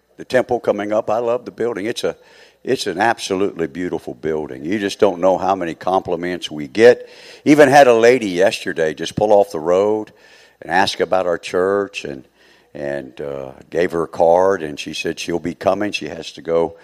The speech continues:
and be with her daughter while her daughter has a baby, but she's coming. And, uh, uh, I'm just excited about what God is going to do,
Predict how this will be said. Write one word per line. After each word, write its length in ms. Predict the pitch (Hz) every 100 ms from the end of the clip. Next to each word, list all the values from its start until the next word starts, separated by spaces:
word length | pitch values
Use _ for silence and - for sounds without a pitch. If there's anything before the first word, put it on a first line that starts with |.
| - - _ -
and 180 | 73
be 100 | 69
with 140 | 78 76
her 80 | 73
daughter 400 | 78 80 82 80
while 400 | 78 78 78 -
her 140 | 78 71
daughter 320 | 78 80 76
has 240 | 80 76
a 80 | 73
baby, 340 | 65 80 78 80
but 180 | 71
she's 220 | - 71 -
coming. 380 | 95 85 95 - _ - - _
And, 400 | - 71 69 65
uh, 360 | 71 71 69 69 _ _ _ _ _
uh, 200 | - - -
I'm 300 | 82 78 76
just 240 | 80 -
excited 560 | - - 92 87 80 69
about 240 | 76 71
what 300 | 71 78 -
God 360 | 78 73 73 - _
is 260 | 78 69 -
going 360 | 71 71 67
to 120 | 78
do, 340 | 62 78 67